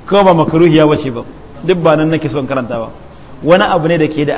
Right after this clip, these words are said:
alaƙa da jilsatul istiraha, wanda mutane suke ba kuma zaman bane ba. Ba jimawa bane ba ko rashin jimawa.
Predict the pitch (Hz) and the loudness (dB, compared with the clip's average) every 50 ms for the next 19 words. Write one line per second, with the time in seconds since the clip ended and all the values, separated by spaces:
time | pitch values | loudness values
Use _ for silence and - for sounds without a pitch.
0 | 135 - 160 196 220 220 226 214 180 175 143 147 143 135 - 175 165 147 147 139 | -2 2 4 4 4 4 4 2 2 2 0 -4 -6 -6 -6 -6 -6 -6 -6 -8
1 | - 143 135 127 113 104 - - - - - - - - - - 170 202 202 175 | -8 -6 -4 -4 -6 -6 -10 -16 -20 -20 -20 -20 -20 -16 -6 2 2 4 4 4
2 | 170 170 160 160 160 151 156 - 160 151 139 147 147 - 180 175 180 180 175 190 | 2 2 0 0 0 0 -2 -2 -4 -2 0 0 0 0 0 0 2 2 4 2
3 | 185 175 156 151 147 131 120 117 110 - - - - - - - - - - - | 2 2 0 0 -2 -2 -4 -6 -10 -12 -16 -20 -20 -20 -20 -20 -20 -20 -20 -20
4 | - - - - - - - - - - - - 147 165 165 165 156 165 214 202 | -20 -20 -20 -20 -20 -20 -20 -20 -20 -20 -14 -4 2 4 4 4 6 4 4 4
5 | 196 175 165 165 175 175 170 185 180 170 160 151 156 156 151 143 156 - - - | 6 6 6 8 6 6 6 6 4 4 4 2 4 4 4 2 0 -6 -12 -16
6 | - - - - - 170 175 180 175 175 151 151 156 139 156 151 143 131 127 123 | -18 -20 -16 -6 0 4 4 6 6 4 2 0 -2 0 0 0 0 0 -2 -2
7 | 120 110 | -4 -8